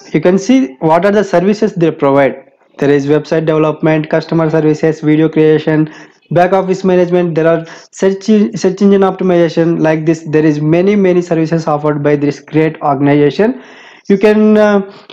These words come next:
go through it once, what are the services they offer. And if you click on About Us, you can see basic description about the company. You always have to read about a company and, uh, should know basic information about the company, what their,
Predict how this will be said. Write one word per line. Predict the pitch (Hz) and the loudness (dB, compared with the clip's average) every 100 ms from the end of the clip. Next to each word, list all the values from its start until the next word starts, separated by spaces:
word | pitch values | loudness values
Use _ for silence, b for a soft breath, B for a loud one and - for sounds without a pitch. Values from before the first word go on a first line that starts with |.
| B - 156 | B -6 2
go | 196 208 | 2 2
through | 226 | 2
it | 214 214 | 2 2
once, | 196 226 269 - - | 0 0 -2 -6 -4
what | 165 175 | -2 0
are | |
the | 175 | 0
services | 170 165 165 170 151 | -2 -2 -2 -2 0
they | 165 | 0
offer. | 160 240 - - _ | 0 0 -2 -6 _
And | 190 196 | -2 -2
if | 196 | 0
you | 202 | -2
click | 202 208 | -2 0
on | 254 262 220 | 0 0 -2
About | 180 202 214 214 | 0 2 2 2
Us, | 180 180 - B B | 2 0 -8 B B
you | 185 | -4
can | 175 220 | 2 2
see | 208 - 277 240 | 2 2 2 2
basic | 147 160 220 - 247 160 | -2 0 0 -2 -4 -2
description | 165 160 202 214 220 | -2 -2 -2 -2 -2
about | 202 175 175 | 0 0 0
the | 165 | -2
company. | - 147 147 147 123 - _ _ _ _ b b b | -2 -2 0 -2 -2 -8 _ _ _ _ b b b
You | 160 185 | 2 4
always | 185 226 247 247 | 4 2 2 0
have | 202 190 196 | 0 0 2
to | 208 | 2
read | 185 190 | 4 4
about | 175 170 170 | 2 0 0
a | 165 | 0
company | 160 160 160 196 214 - - | 0 -2 0 0 0 0 -4
and, | 160 156 160 | -2 0 2
uh, | 160 156 | 0 0
should | - 151 143 | 0 -2 2
know | 190 220 | 2 2
basic | 143 165 185 233 233 | 0 0 0 -2 -2
information | 175 180 175 175 175 170 | 0 0 0 0 -2 -2
about | 165 165 | -2 -2
the | 165 | -2
company, | 165 156 202 233 B B B | -2 0 0 0 B B B
what | 151 156 185 185 | 0 4 4 2
their, | 180 | 0